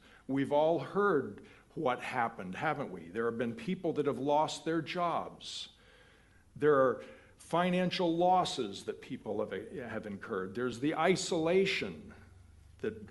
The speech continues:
we have all felt at one point or another. There were political divisions that were just made worse by all of this. There's been illness. There have been deaths.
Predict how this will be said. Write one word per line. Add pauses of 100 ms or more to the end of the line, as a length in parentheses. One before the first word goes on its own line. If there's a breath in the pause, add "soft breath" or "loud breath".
(240 loud breath)
we
have
all
felt
at
one
point
or
another.
There
were
political
divisions
that
were
just
made
worse
by
all
of
this.
There's
been
illness.
There
have
been
deaths.